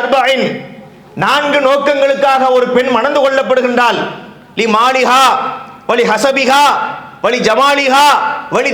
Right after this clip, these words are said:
தீனிஹா, அவளுடைய செல்வத்திற்காக, அவளது அந்த குலப்பெருமைக்காக, அவளது அழகிற்காக, அவளது மார்க்கப்பற்றுக்காக,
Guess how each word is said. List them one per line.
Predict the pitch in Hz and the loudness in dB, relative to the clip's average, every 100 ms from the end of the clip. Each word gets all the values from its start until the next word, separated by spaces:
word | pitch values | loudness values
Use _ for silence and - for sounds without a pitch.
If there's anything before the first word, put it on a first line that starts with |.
| 202 | -2
தீனிஹா, | 240 240 214 214 196 - - - - - - - | 0 0 2 2 2 -2 -8 -12 -18 -20 -12 -4
அவளுடைய | 226 277 269 262 233 | 0 0 0 0 0
செல்வத்திற்காக, | 240 277 262 240 220 220 202 220 262 226 - - - - - - | 0 2 0 -2 0 0 0 0 -2 -2 -4 -6 -8 -10 -8 -2
அவளது | 233 277 285 262 | 0 0 2 2
அந்த | 254 254 240 196 156 - | 2 0 0 -2 -4 -4
குலப்பெருமைக்காக, | 240 302 311 269 262 254 247 226 214 240 269 - - - - - 226 | 0 2 2 2 2 0 0 0 0 0 0 -2 -6 -12 -18 -4 -2
அவளது | 262 269 269 208 | 0 0 2 2
அழகிற்காக, | 285 294 285 247 226 208 269 277 - - - - - - | 2 0 -2 0 0 2 0 0 -2 -8 -12 -20 -6 -2
அவளது | 254 269 269 220 | 0 2 2 2
மார்க்கப்பற்றுக்காக, | 269 302 302 294 254 262 - 220 202 | 0 0 -2 -2 -2 -2 -2 0 0